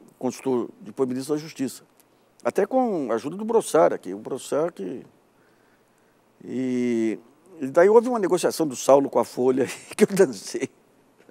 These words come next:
Mas eu fiz muito carnaval, porque quando a Folha resolveu parar, eu não parei, eu fui até o Estadão, pedi, o Estadão publicou, eu fiz um carnaval, um fuzuê, né? O Saulo me processou. O dia que eu ia ser demitido da Folha, até eu falei pra minha mulher, falei: "Hoje eu vou ser demitido da Folha." Daí cheguei lá, todo mundo meio,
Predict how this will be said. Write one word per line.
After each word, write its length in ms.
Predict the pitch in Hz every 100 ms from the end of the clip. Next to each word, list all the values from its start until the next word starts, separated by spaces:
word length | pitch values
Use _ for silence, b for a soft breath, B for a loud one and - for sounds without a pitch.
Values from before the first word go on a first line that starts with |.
| -
Mas 160 | 139 156
eu 100 | 254
fiz 200 | 240 240
muito 200 | 185 220
carnaval, 400 | 185 151 127 120
porque 140 | 120
quando 200 | 170 240
a 40 | 190
Folha 480 | - 160 139 123 110
resolveu 380 | 131 123 123 123
parar, 520 | 107 123 113 151 120 - _
eu 100 | -
não 140 | 156 202
parei, 400 | 196 139 156 123
eu 60 |
fui 140 | 113 165
até 140 | -
o 20 |
Estadão, 400 | 180 - 117 113
pedi, 160 | 143 123
o 140 | 143
Estadão 260 | 110 - 139
publicou, 600 | 147 120 104 - 143 160
eu 100 | 196
fiz 140 | 240 254
um 40 |
carnaval, 520 | 254 254 127 117 104
um 40 | -
fuzuê, 420 | 247 160 131 110
né? 140 | 127 - b b b b
O 80 | -
Saulo 260 | 139 175 175
me 120 | 156
processou. 680 | 143 151 135 165 - 208 240 b b b b b -
O 80 | 180
dia 120 | 277
que 80 | 277
eu 60 |
ia 40 | 214
ser 120 | 359
demitido 340 | 185 160 170
da 140 | 147 123
Folha, 360 | - 202 139
até 140 | 107 190
eu 40 |
falei 340 | 202 135 135
pra 120 | 165 165
minha 100 | 170
mulher, 240 | 139 120
falei: 160 | 117 135
"Hoje 120 | 170
eu 40 |
vou 60 | 185
ser 100 | 170
demitido 360 | 170 151 - 143
da 100 | 127
Folha." 300 | - 117 82 _ b b b b b b b _
Daí 160 | -
cheguei 300 | 165 220 196
lá, 160 | 143 180
todo 160 | 226 208
mundo 160 | 196
meio, 360 | 180 175 139